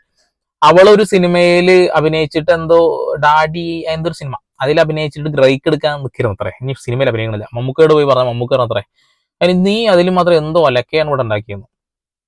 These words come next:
രണ്ട് സിനിമയിൽ അഭിനയിച്ച് പണം വാങ്ങി പോക്കറ്റിലിട്ട് പോക്ക്, അതല്ലല്ലോ സിനിമ. ഒരു കലയോട് കാണിക്കേണ്ടതായിട്ടുള്ള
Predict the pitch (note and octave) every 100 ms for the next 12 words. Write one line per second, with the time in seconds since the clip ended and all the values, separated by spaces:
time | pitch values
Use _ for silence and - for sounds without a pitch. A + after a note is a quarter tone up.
0 | _ _ _ _ _ _ F#2+ G#2 C3 D#3
1 | C#3+ D3+ F3 E3+ F3 F3+ D#3 C#3 D#3 E3
2 | E3 E3+ E3 D3 D#3 E3 D#3+ D#3+ D#3+ -
3 | E3 - C#3+ C#3 D#3 D#3 C3+ C#3 C3 G2
4 | _ _ _ C3+ D3 C3+ C3+ C#3+ D#3 E3
5 | E3+ F3 - D3+ D3 D3+ D#3+ D#3+ E3 E3
6 | D#3 D#3 D#3 D#3 D#3